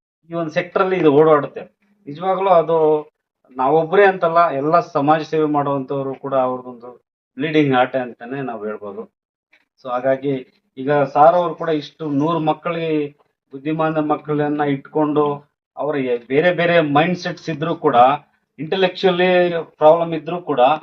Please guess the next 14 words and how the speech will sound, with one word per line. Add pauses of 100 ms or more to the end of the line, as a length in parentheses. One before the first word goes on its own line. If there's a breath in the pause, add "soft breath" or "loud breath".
(400)
ಅವ್ರ
ಹತ್ರ (1600)
ಅವ್ರನ್ನ (960)
ಮೋಟಿವೇಟ್
ಮಾಡ್ಕೊಂಡು
ಅವ್ರನ್ನ (580)
ಮ್ಯಾನೇಜ್
ಮಾಡೋದಿದೆಯಲ್ಲ, (460)
ಏ, (280)
ಇದು
ತುಂಬಾ (580)
ಯಾರ
ಕೈಲೂ
ಆಗೋದಿಲ್ಲ.